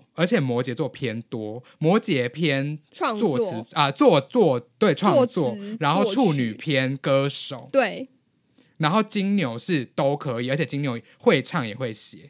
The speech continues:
Speaker 2: 对。
Speaker 1: 然后我，我自己个人还发现有两个星座是非常多音乐家，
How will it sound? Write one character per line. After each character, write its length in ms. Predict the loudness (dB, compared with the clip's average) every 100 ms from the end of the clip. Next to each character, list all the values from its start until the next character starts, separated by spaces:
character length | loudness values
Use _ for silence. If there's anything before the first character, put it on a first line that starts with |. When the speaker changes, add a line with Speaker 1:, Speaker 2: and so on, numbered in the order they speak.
| _
Speaker 2:
对。 300 | -10 -10 -14 _ _ _ _ _ _ _ -18 -4
Speaker 1:
然 160 | 0
后 240 | 2 2 0
我， 160 | -8 -10 -6
我 160 | -6
自 180 | -2 -4
己 140 | -4 -6
个 180 | -4
人 140 | -4 -6
还 120 | -8
发 160 | -8 -6
现 80 |
有 120 | -6 -4
两 340 | 0 0 -2
个 140 | -8
星 340 | -8 -6 -8 -8
座 320 | -10 -10 -10
是 160 | -6 -6
非 480 | -6 -2 0 0 -2
常 400 | -6 -6 -8 -10
多 360 | -8 -6 -8 -8
音 160 | -8
乐 200 | -4 -6
家， 340 | -6 -10 -10